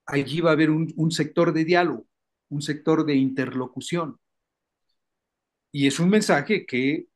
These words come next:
del otro lado lo vieron con buenos ojos. Entonces, si analizamos cada una de las figuras propuestas para el gabinete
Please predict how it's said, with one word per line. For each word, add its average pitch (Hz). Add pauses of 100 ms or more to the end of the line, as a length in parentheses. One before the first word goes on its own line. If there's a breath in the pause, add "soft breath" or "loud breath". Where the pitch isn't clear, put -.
del 117
otro 139
lado 156
lo 151
vieron 135
con 110
buenos 127
ojos. - (840)
Entonces, 233 (200 loud breath)
si -
analizamos 220
cada 226
una 214
de 202
las 180
figuras 175
propuestas 160
para 135
el 160
gabinete 170